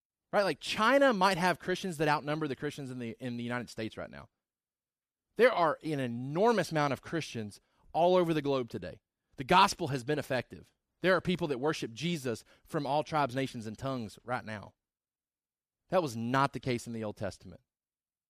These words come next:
So I can tell you confidently, I believe Satan is bound in that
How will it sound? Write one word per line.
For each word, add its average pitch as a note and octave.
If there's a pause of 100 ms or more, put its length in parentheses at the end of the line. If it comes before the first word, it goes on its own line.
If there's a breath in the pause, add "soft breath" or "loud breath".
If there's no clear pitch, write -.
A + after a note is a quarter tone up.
(420)
So -
I G3
can F#3+
tell F3+
you E3
confidently, C#3
I G3+
believe G#3
Satan F3
is A2
bound C#3
in C3+
that B2+